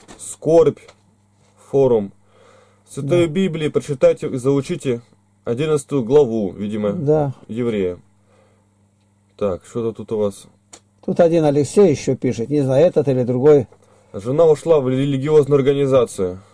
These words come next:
Speaker 2: Ну, маленько тут, не, не, я не знаю, почему не вмещается вдруг.
Speaker 1: «Добрый день, у меня жена ушла в церковь Слово Божье.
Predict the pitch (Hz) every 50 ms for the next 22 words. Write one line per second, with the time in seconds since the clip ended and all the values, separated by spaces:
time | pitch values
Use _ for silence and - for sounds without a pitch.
0 | _ _ - 196 208 226 226 226 202 180 156 147 143 147 135 - 165 156 151 127
1 | - _ - - _ _ - 160 147 147 143 151 160 156 147 147 156 165 170 170
2 | 160 160 147 131 - 147 143 - 170 156 156 147 143 143 139 147 147 - - 226
3 | 226 196 147 - - 131 120 110 117 113 104 - _ _ _ _ _ _ _ _
4 | _ _ _ _ _ _ _ _ - - - - - - _ _ - - - -
5 | - 120 131 - 151 170 175 180 160 175 156 143 139 143 151 165 185 190 175 156
6 | 127 143 156 165 160 160 151 - - 160 147 139 - - 180 165 147 - 143 123
7 | - - 165 151 151 151 143 160 156 139 110 98 101 92 85